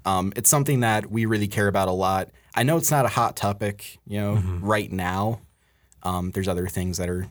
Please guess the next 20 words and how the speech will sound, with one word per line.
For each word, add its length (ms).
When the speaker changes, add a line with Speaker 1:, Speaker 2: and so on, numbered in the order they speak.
Speaker 1:
absorbing 520
the 80
news 460
that 140
we're 80
not 180
gonna 160
get 120
into. 360
But, 180
Speaker 2:
Mm-hmm. 100
Speaker 1:
uh, 100
I, 100
I 120
really 240
implore 360
that 140
if, 340
you 120
know, 240